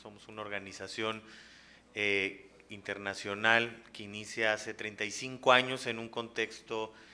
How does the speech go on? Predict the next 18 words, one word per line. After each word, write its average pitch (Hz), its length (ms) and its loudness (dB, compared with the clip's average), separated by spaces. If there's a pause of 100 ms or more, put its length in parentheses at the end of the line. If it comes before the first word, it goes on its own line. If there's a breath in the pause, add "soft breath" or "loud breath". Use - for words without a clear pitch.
(280 loud breath)
de 104 100 0
retracción 107 720 0
de 117 100 2
libertades 98 1040 2
en 101 200 -10
Londres, 110 400 -4
Inglaterra. 123 680 -2 (760 loud breath)
Campaña 107 480 2
Global 98 340 2
por 101 140 -6
la 95 100 0
Libertad 92 360 -2
de 101 60 4
Expresión 107 480 -6
nace 113 760 8
en 95 160 -14
el 95 120 -14
thatcherismo, 120 800 -6